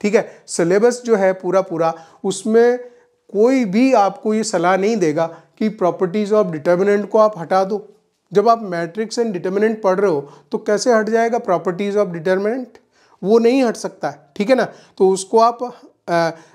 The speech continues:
ध्यान रखिए कि ये डिलीटेड मत मानिए,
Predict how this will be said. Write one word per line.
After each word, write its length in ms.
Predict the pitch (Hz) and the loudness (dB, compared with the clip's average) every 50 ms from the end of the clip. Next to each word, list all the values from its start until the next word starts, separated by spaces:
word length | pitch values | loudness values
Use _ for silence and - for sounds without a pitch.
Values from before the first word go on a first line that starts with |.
| _ - 170 | _ -8 -6
ध्यान 440 | 160 151 143 156 139 175 214 247 247 | -6 -6 -6 -4 -2 0 0 0 0
रखिए 320 | 233 233 - 214 214 233 240 240 - - _ _ - | -2 -2 0 0 2 2 0 -2 -6 -20 _ _ -6
कि 80 | 208 | -4
ये 420 | 202 202 196 196 180 175 214 240 240 | -4 -4 -4 -6 -6 -4 -2 -2 -2
डिलीटेड 600 | 190 170 185 175 180 196 196 196 233 240 220 196 | -2 -2 -4 -2 -2 -4 -4 -2 0 -2 0 0
मत 220 | 202 190 196 196 - | -2 -2 -4 -4 -4
मानिए, 420 | 185 160 151 139 139 143 143 139 | -6 -4 -4 -4 -4 -6 -8 -8